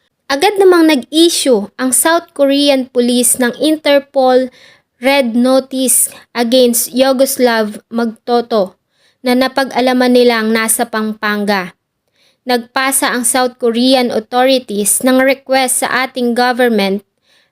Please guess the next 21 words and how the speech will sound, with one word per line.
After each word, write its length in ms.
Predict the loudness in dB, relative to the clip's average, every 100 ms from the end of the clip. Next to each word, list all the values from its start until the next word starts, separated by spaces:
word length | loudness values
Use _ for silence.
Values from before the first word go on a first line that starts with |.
| _ -2
presenting 720 | -2 0 0 2 2 0 0
all 320 | 0 2 2
the 160 | 2 2
evidence 800 | 2 2 2 2 0 0 -2 -4
at 160 | -6 -6
D 320 | -4 -2 0
N 160 | -2 0
A 240 | 2 2
result 480 | 2 0 0 0 -2 -10 _
para 320 | -4 -2 0 0
makakuha 720 | 0 -2 -4 -2 0 0 -2
ng 160 | -2
provisional 880 | -4 -4 -2 0 0 2 2 2 0
warrant 400 | 0 0 -2 -4
of 160 | -6 -6
arrest. 560 | -4 -2 -2 -2 -4 -10 _ _ _ _ _ _ _ _ _ _ _ _ _ _ _
Upon 400 | -8 -2 2 4
review 640 | 4 2 4 4 6 4 2
ng 240 | 2 2
nasabing 640 | 2 0 -2 0 -2 -2 -2
case, 480 | -2 0 -2 -4